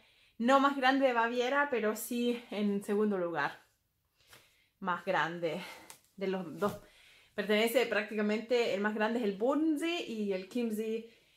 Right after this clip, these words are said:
es el, está en segundo lugar, de, que también es bien grande. ¿Qué les quería decir? Me voy, me voy a poner aquí cómodo. Miren mi, miren mi, mi, mi cojín. Le regalé a mi amiga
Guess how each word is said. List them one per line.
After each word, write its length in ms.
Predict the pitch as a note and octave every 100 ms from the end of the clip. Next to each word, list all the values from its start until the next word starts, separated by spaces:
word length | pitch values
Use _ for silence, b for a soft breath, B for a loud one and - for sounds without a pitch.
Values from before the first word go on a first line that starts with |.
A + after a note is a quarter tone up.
| B
es 340 | F#3+ F#3+ -
el, 480 | G3+ F#3 F3 E3 F3 B B B B B B B -
está 160 | G3+
en 60 | F3+
segundo 280 | F#3 D#3+ D#3+
lugar, 340 | D3+ C#3+ E3
de, 320 | E3+ C3 - - b b b b b _ _ _ _ _
que 100 | F#3
también 280 | F3+ G3 G3
es 80 | G3
bien 180 | G3+ G3+
grande. 440 | B3 D4 A3+ F#3 - B B B B _ - -
¿Qué 120 | D4+
les 160 | D#4+ F4+
quería 280 | E4 D4+ C#4+
decir? 240 | D#4 D#4+ - - _ B B B B B B B
Me 140 | G#3 G3+
voy, 180 | F#3+
me 60 | -
voy 80 | F#3+
a 40 |
poner 220 | F#3+ G3 E3+
aquí 200 | - -
cómodo. 400 | G#3+ - - - _ - B B B B _ _ - b b b b b b b b
Miren 260 | B3+ B3
mi, 140 | A#3 -
miren 320 | B3 A3 G#3
mi, 260 | G#3 F#3 F#3 B B
mi, 180 | G#3+ G#3 -
mi 200 | G#3 G3+
cojín. 500 | G3 F#3+ - F#3+ F#3 _ _ _ _ _ _ -
Le 180 | A3 A3
regalé 380 | G#3+ G#3 G3 A3+
a 100 | C4
mi 200 | C#4+ C#4
amiga 480 | C4+ D4 D#4 F4+